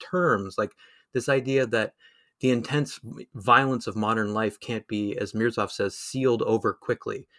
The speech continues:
that you have to kind of keep these, um, you know, these, these moments kind of open to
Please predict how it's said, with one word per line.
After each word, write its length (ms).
that 60
you 100
have 120
to 80
kind 180
of 100
keep 300
these, 460
um, 640
you 100
know, 220
these, 380
these 260
moments 320
kind 140
of 160
open 420
to 460